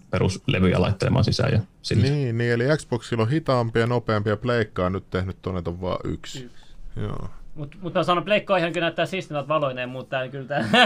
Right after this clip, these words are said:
Speaker 3: <laughs> ne valot, valolla mut saa myytyä. Mut tota, sit toinen juttu, mitä mä nähdin paljon laudalla ja muissa keskustelua, tää,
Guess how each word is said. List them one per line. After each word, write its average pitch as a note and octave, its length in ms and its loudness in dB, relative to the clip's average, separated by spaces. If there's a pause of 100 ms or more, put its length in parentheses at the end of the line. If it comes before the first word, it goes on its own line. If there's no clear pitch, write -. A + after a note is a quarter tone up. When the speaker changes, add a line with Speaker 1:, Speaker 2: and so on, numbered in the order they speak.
Speaker 3:
<laughs> B3 300 6
ne G3 120 6
valot, B3 360 6
valolla A3+ 380 6
mut G3 200 -4
saa F#3+ 160 4
myytyä. F#3 360 0 (360)
Mut F3+ 200 0
tota, F#3+ 340 6 (460)
sit A3 160 0
toinen B3+ 280 8
juttu, A3+ 200 6
mitä F#3 140 2
mä F3+ 60 6
nähdin F3 160 4
paljon F#3 220 4
laudalla D3+ 380 4
ja D3+ 40 4
muissa E3 240 -2
keskustelua, D3+ 640 2
tää, D#3+ 300 4